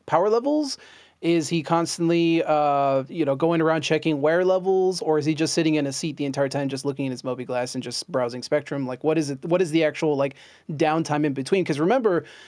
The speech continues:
uh, we're supposed to have really long quantum travel times in Pyro. We don't have the entirety of Pyro, which we'll talk about later, but, like,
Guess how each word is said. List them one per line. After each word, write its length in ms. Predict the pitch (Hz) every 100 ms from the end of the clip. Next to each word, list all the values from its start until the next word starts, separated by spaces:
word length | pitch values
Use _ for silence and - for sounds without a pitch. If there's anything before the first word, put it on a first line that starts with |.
| - _ -
uh, 140 | 156 170
we're 100 | 202
supposed 220 | 277 -
to 80 | 190
have 160 | 190
really 400 | 156 190 220 214
long 360 | 190 170 175 170
quantum 360 | - 180 202
travel 300 | 180 160 135
times 280 | 131 147 139
in 100 | 139
Pyro. 280 | 135 180 143
We 100 | 147
don't 120 | 180
have 160 | 160 160
the 80 | 156
entirety 340 | 143 151 151
of 100 | 135
Pyro, 260 | - 165 143
which 120 | 123
we'll 80 | 131
talk 180 | 120 135
about 220 | 123 117
later, 240 | 143 175 139
but, 120 | 131
like, 220 | 139